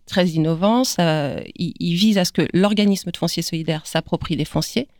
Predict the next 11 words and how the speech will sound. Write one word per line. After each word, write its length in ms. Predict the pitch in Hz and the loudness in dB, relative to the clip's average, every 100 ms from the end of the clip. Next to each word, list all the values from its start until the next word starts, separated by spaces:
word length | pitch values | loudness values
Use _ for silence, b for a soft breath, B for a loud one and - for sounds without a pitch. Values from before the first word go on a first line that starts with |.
| _ _ | _ _
fasse 240 | - 208 196 | 0 0 2
construire 460 | 208 185 - 233 | 0 0 0 0
des 120 | 190 156 | 2 0
logements 420 | 156 156 165 151 | 0 2 2 0
sur 200 | - - | -6 -6
ces 100 | - | -10
fonciers, 480 | 151 151 - 220 269 b b b b b b 175 | -4 -4 0 -2 -2 b b b b b b 0
garde 300 | 220 226 196 | 2 4 2
la 100 | 180 | 2
propriété, 800 | - 180 196 180 170 185 180 - - | 0 0 0 0 2 0 0 -2 -4
euh, 480 | 151 147 143 143 | -2 -2 -4 -6